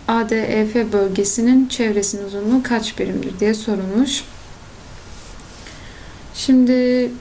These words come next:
şöyle, A B C dik üçgen ve şurada A D E F bölgesi var. Ben bu, e, diklikten bir tane şuraya dik indirirsem,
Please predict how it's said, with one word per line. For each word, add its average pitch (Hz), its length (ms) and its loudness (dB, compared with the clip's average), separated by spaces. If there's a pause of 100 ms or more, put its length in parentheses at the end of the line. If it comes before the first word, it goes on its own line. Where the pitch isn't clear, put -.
(420)
şöyle, 240 480 0
A 240 300 2
B 254 160 4
C 269 200 -2 (160)
dik 247 220 0
üçgen 240 440 2
ve 240 80 4
şurada 214 400 0
A 214 200 2
D 220 120 4
E 214 160 2
F 208 260 -2
bölgesi 202 560 0
var. 247 220 2 (640)
Ben 247 240 4
bu, 262 240 4 (120)
e, 214 40 2 (1400)
diklikten 233 640 0
bir 214 100 0
tane 226 300 2
şuraya 214 340 2
dik 240 200 0
indirirsem, 208 600 2